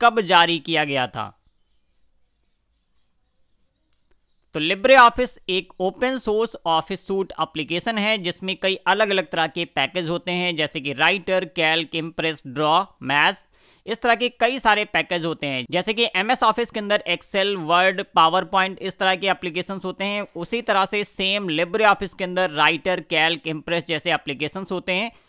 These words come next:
जिनको हम फ्री में इस्तेमाल कर सकते हैं, क्योंकि LibreOffice एक ओपन सोर्स एप्लीकेशन सॉफ्टवेयर है, एक ऑफिस सूट है। तो इस क्वेश्चन का राइट आंसर हो जाएगा ऑप्शन डी, दो हज़ार ग्यारह में सबसे पहला LibreOffice का वर्जन या संस्करण लॉन्च किया गया था।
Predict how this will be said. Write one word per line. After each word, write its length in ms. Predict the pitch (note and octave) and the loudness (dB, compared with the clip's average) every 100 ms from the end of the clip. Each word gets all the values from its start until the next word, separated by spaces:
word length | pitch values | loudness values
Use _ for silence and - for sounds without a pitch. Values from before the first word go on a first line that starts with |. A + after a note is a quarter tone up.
| _ _ _ E3 | _ _ _ -6
जिनको 260 | G#3+ A#3+ | -2 4
हम 240 | A#3 A#3+ - _ - | 4 2 -4 _ -8
फ्री 200 | A#3 A#3+ | -6 -2
में 100 | A#3 | -4
इस्तेमाल 420 | - G#3 F#3 F#3 | -4 -2 0 0
कर 160 | G3 F#3 | -2 -4
सकते 280 | D#3+ - | -6 -6
हैं, 100 | G#3 G3 | -8 -6
क्योंकि 240 | F#3+ E3 | -6 -2
LibreOffice 600 | F#3 F3+ A3 G3 G#3+ G3+ | -2 0 4 4 2 -6
एक 180 | G#3 - | -8 -6
ओपन 360 | F#3+ - A#3 A3+ | -8 -4 -4 -4
सोर्स 460 | F#3+ F#3+ F#3 - - D#3+ | -6 -6 -6 -12 -2 -2
एप्लीकेशन 520 | - D3+ D#3+ G3 F#3 | -2 -8 -8 -8 -10
सॉफ्टवेयर 500 | - E3 - F#3+ F#3 | -4 -6 -4 -4 -2
है, 140 | G#3 - - | -4 -6 -8
एक 220 | D#3+ - | -8 -2
ऑफिस 360 | D#3+ D#3 E3 - | -2 0 -4 -6
सूट 260 | G3 A#3 F3+ | -6 -4 -4
है। 160 | G3+ | -4
तो 160 | - F#3 | -6 -14
इस 120 | - | -10
क्वेश्चन 360 | B3 B3 B3+ A#3+ | -6 -4 -2 0
का 60 | |
राइट 240 | G#3 G#3 G#3+ | 2 2 -2
आंसर 220 | A3 A3 | -2 -6
हो 80 | G3 | -2
जाएगा 280 | G3 G3 | 0 2
ऑप्शन 320 | F#3 G3+ F#3+ E3 | 0 -2 -8 -6
डी, 240 | G3+ A#2 | -6 -6
दो 220 | G#2 E3+ | -8 -6
हज़ार 300 | F3 F#3 G3+ F#3 | -6 -2 -4 -2
ग्यारह 340 | F3 F#3+ G3+ | 0 2 0
में 200 | F#3+ G3 | -2 -6
सबसे 360 | - G3 - A3+ | -6 -8 -2 -2
पहला 320 | F#3 F3 F3 | 0 2 2
LibreOffice 720 | E3+ E3 D3 E3+ D#3+ - - _ _ _ - | 0 -4 -2 0 0 -2 -10 _ _ _ 2
का 120 | G#3+ | 2
वर्जन 500 | F3 E3 E3+ E3 G#3 | 2 0 0 -2 -6
या 180 | G#3 G3+ | -2 -2
संस्करण 640 | - E3 D#3 E3+ F3+ A3 G3+ | -2 -8 -6 -4 -2 -2 0
लॉन्च 400 | E3+ E3 E3 - | 2 2 0 -10
किया 280 | D3+ C#3 | -2 -2
गया 240 | C3+ C3 A#2+ | 0 -2 -2
था। 200 | A#2 | -4